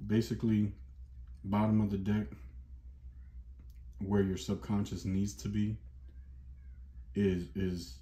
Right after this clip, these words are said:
is, you know, where, where you wanna, like, be in life long term, right? Subconsciously, that's what the,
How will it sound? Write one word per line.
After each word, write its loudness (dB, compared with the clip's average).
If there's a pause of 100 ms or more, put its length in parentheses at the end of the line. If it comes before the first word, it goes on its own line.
is, -4 (880)
you 4
know, 2 (800)
where, 2 (480)
where 2
you 4
wanna, 2
like, -4 (2500)
be 8
in 4
life -2 (480)
long 2
term, -6 (500)
right? -2 (760)
Subconsciously, -2
that's -2
what -6
the, -6